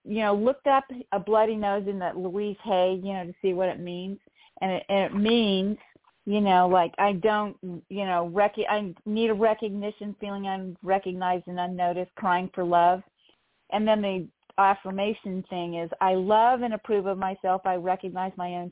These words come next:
true worth. I am wonderful." So what happened was I had this big incident with my brother, and it brought up, you know, like, y-, the, the old, you know, like, contraction, fear, and all this stuff. And then, you know, and then I've been working, you know,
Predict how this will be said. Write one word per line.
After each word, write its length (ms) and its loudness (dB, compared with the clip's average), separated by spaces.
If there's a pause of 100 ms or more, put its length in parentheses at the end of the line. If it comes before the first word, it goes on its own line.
true 120 -8
worth. 340 -6
I 140 -4
am 160 -4
wonderful." 520 -6 (420)
So 100 6
what 240 4
happened 440 0
was 180 0
I 100 2
had 200 -2
this 120 -6 (100)
big 240 2
incident 460 -6
with 180 -10
my 140 -6
brother, 560 -2 (320)
and 100 0
it 180 -2
brought 360 2
up, 240 2 (320)
you 140 -4
know, 260 2
like, 240 0 (520)
y-, 260 -2
the, 360 2
the 160 2
old, 580 4
you 140 -8
know, 140 -2
like, 180 -2
contraction, 840 -2 (100)
fear, 340 2
and 140 0
all 60 0
this 280 -4
stuff. 340 2
And 160 -4
then, 300 -4
you 180 -6
know, 320 -2 (160)
and 100 -4
then 120 0
I've 160 0
been 180 0
working, 380 2
you 100 -6
know, 140 -2